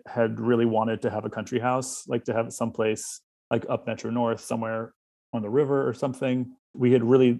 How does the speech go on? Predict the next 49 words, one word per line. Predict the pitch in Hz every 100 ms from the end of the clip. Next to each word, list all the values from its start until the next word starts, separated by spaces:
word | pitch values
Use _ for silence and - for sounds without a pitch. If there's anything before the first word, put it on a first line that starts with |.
| -
thought | 127 123
about | 120 113
that | 120 113 123
in | 113
a |
real | 110 120 110
way. | 104 104 107 120 _ 123
A |
couple | - 131 123
years | 113
ago, | 113 110
we | 120
have | 113 - 120
actually, | - 113
like, | 110
looked | 113 113
at | 135 -
places. | 113 117 131 131 - _ _ _ _ _
Post-pandemic, | 123 123 - 123 120 123 120 113 - _ _ _ -
I | 113
don't | 98
want | 95 110
that. | 107 - _ _ _ _ _
When | 135 127
I | 127
have | 123 127 127
time | - 123 117
off, | 110 117 - - _ 127
like, | 131 123
I | 117
want | 123 123
to | -
be | 117
able | 107
to | 92
travel. | - 113 110 123 123 120 - _ -
I | 110
wanna | 110
be | 110 113
able | 110 110
to | 107 120 107 107 120 123
go | 117 113
the | 117
places. | 113 113 117 113 110 110 - _ _ -
I | 135
had | 165
so | - 151
many | 160 143
friends | - 143 143 120 -